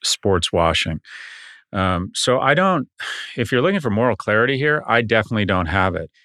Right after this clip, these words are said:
You know, but where does it stop, right? I mean, we all have to have our own line. And should we not, the World Cup in twenty twenty-six, I think, or I forget when it is, is coming to America. Uh, do we not go to the games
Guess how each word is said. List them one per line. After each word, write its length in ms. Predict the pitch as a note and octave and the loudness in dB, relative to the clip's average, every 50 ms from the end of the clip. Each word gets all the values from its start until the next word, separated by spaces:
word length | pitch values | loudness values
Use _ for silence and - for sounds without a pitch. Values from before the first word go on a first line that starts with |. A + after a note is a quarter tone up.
| _ _ - | _ _ -12
You 160 | A3 - A#2+ | -6 -4 -2
know, 140 | B2 A#2 A#2 | 0 0 -2
but 200 | A2+ B2 C3 C3+ F3 | 0 -2 -2 -2 -2
where 260 | C#3 A#2+ C#3+ F3+ A3 | -4 0 2 2 2
does 200 | B3 C4 A3 - | 2 0 -2 -4
it 100 | C3 G#2 | -4 -4
stop, 560 | - - - - - - A#2 G2+ D#2+ E2 D#2+ - | -2 -4 -2 -2 0 2 2 2 2 0 -4 -4
right? 200 | G#2 G#2 A2+ B2 | 0 2 2 2
I 40 | B2+ | 2
mean, 240 | B2 B2 B2 B2+ A#2 | 2 0 -2 -2 0
we 100 | B2 C3 | 0 0
all 140 | D3+ F3 F3 | 0 0 0
have 180 | F#3+ F#3+ E3+ | 0 -2 0
to 100 | - F3 | 0 0
have 200 | C3 C#3+ C#3+ B2 | 2 2 2 4
our 120 | A#2+ A2+ G#2+ | 4 2 4
own 220 | G#2 G2+ F#2+ F2+ | 2 2 0 0
line. 460 | F2+ F#2 F#2+ F#2+ F2+ D#2+ E2 D#2+ D#2+ F2 | 0 0 0 0 -2 -2 -6 -8 -10 -10
And 140 | G2 F2+ F2 | -8 -6 -6
should 200 | - - A2+ G2+ | -4 -2 -2 0
we 120 | G#2+ G#2+ | 0 2
not, 320 | G#2+ A2 A#2 A#2 B2 B2 B2 - - | 2 4 4 4 4 2 0 -2 -6
the 240 | A#2 G#2 G2+ G2 F#2+ | -6 -4 -4 -4 -2
World 280 | F#2 A2 B2+ D3 C#3+ | 0 0 0 0 0
Cup 260 | - C3+ C3+ C3+ - | 2 0 0 0 0
in 180 | - G#2 G2+ G2 | 0 0 0 0
twenty 440 | - - - A2 A2 A2 A2 A2 G#2 | -2 -2 -2 0 2 2 2 0 -2
twenty-six, 800 | - - G#2 G#2 G#2+ G#2 F#2+ E2+ - - - - A2+ A#2 - - | -4 -4 -4 -2 0 0 -2 -2 -4 -8 -4 -2 -2 -2 0 -2
I 100 | C3 B2+ | -4 -2
think, 240 | C3 D3 D3+ C#3+ - | 0 0 0 0 2
or 220 | D#2+ E2 E2 E2+ | 2 2 2 0
I 160 | F2 - F2+ | -2 -8 -10
forget 220 | - - F2+ F2 F2 | -8 -4 -2 -2 0
when 100 | F2 F2+ | 0 -2
it 100 | F2 F2+ | 0 -2
is, 160 | F2 E2 G2 | -2 -2 -4
is 100 | F2+ - | -6 -6
coming 380 | - - G#2 G2 G2+ G2+ G2 | -4 -2 0 0 0 0 0
to 340 | - - - G2+ G2 G2 G2+ A2 | -2 -4 -4 -2 -2 -2 -2 -2
America. 600 | G#2+ G#2 A2+ B2+ E3 G3 G3 - - E2 D2+ D2+ _ _ _ - - - - - - - - _ _ _ _ - | -2 0 2 2 2 2 2 0 -2 -2 -2 -4 _ _ _ -20 -20 -20 -20 -20 -20 -20 -20 _ _ _ _ -4
Uh, 220 | F2+ F#2 G2 G2 | -2 0 0 0
do 100 | F#2 G2+ | 0 0
we 120 | G2+ G#2+ G#2 | -2 0 2
not 180 | A2 A#2 A#2 | 2 2 2
go 120 | - B2+ A2 | 2 0 0
to 60 | A2+ | 0
the 80 | G#2 F2+ | 0 0
games 480 | G2 G#2+ G#2+ A2 A2 A2 G#2+ G2 - | 0 0 2 2 2 0 0 -2 -6